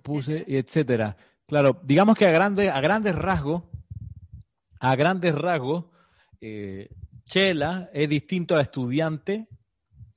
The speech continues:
Speaker 1: y a discípulo aceptado. Usualmente el discípulo aceptado se refiere a, a un estudiante de un chela. Eh, chela,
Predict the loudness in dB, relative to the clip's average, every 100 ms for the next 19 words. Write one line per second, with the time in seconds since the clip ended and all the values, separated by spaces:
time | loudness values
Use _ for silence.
0 | _ _ _ _ _ -2 0 -2 -4 -2
1 | 0 0 -2 -8 -2 0 0 0 0 0
2 | -2 -2 -4 -4 -4 -2 0 0 -4 2
3 | 2 2 -2 -4 -4 -4 -2 -2 -6 _
4 | -20 _ -2 0 2 0 -2 0 2 2
5 | 0 0 0 0 2 2 4 2 0 -2
6 | -2 -2 -4 -8 _ -18 -16 -16 -18 _
7 | _ _ _ _ _ _ -20 -18 -18 -16
8 | -20 _ _ _ _ _ -20 -4 2 4
9 | 4 0 -8